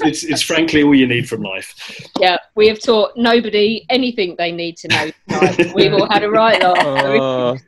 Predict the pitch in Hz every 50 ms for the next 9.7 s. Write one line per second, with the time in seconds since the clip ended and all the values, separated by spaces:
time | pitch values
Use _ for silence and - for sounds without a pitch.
0 | _ - 208 214 233 226 - 196 202 - - - 240 233 254 202 214 226 220 180
1 | 170 175 180 165 175 170 185 208 233 233 - 175 165 160 165 - 180 - 160 170
2 | - - 285 - _ _ _ - - - 151 165 156 151 - 233 - 143 - 233
3 | - _ _ - _ _ _ _ 226 208 214 - - 190 180 190 185 165 165 175
4 | 175 156 - - 175 165 165 - 165 165 160 165 165 165 - _ 170 151 156 156
5 | 156 160 151 147 - 185 160 151 135 - - _ _ 143 _ - - 147 135 131
6 | - 131 _ _ 131 139 - _ _ - _ - 185 180 170 - - 196 196 208
7 | 202 208 202 196 208 208 208 202 202 - - 208 202 196 185 170 160 156 165 156
8 | 160 - - 156 143 143 - 151 160 156 151 - - 160 156 151 - 165 147 -
9 | - _ _ 170 156 160 156 - - 160 151 147 143